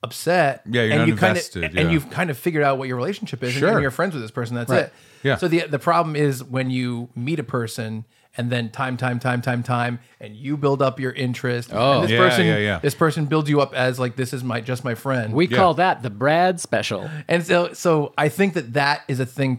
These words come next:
Speaker 1: to avoid. And the
Speaker 2: Yeah.
Speaker 1: best thing to do is to basically, you know, like, you know, you can't really redo a first impression.
Speaker 2: Right, right.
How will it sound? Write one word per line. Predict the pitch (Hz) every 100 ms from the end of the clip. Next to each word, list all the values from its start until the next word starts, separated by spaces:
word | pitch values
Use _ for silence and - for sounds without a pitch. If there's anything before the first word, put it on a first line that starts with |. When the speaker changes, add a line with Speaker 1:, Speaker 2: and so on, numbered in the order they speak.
| -
Speaker 1:
to | 120
avoid. | 113 117 117 104 101
And | 131
the | 139
Speaker 2:
Yeah. | 107
Speaker 1:
best | 170
thing | 190
to | 165
do | 139 147 147
is | 135 123
to | - 131 127 120 117 _ _ _ _ _ _ _ _ - - _ 127
basically, | 185 - 156 135 120
you | 123
know, | 151 143
like, | 123 -
you | 127
know, | 113
you | 113
can't | - 131 120
really | 117 117 113
redo | 110 117 127 120 120
a |
first | 110 123 120
impression. | 117 107 117 135 147 151 -
Speaker 2:
Right, | 135 160 -
right. | 107 135